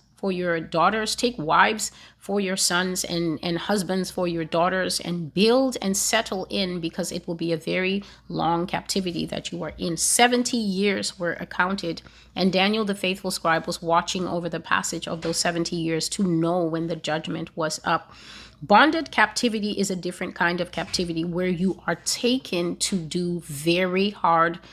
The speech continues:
labor. The prophetic word that the Lord brought in the past spoke of the fact that there will be gulags that people who are taken prisoner in this captivity will work in.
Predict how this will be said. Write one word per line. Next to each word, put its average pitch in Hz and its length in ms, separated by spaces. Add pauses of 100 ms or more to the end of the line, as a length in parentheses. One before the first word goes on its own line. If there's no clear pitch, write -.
(160)
labor. 165 500 (240)
The 185 100
prophetic 247 440
word 202 300
that 196 100
the 180 100
Lord 180 320
brought 180 300
in 202 80
the 208 80
past 165 560 (160)
spoke 226 560
of 180 160
the 175 100
fact 170 440
that 165 200
there 175 300
will 180 220
be 165 280
gulags 208 920
that - 180
people 233 320
who 226 160
are 170 100
taken 190 400 (120)
prisoner 226 580 (100)
in 220 220
this 190 180
captivity 180 640 (280)
will 185 260
work 175 420
in. 170 220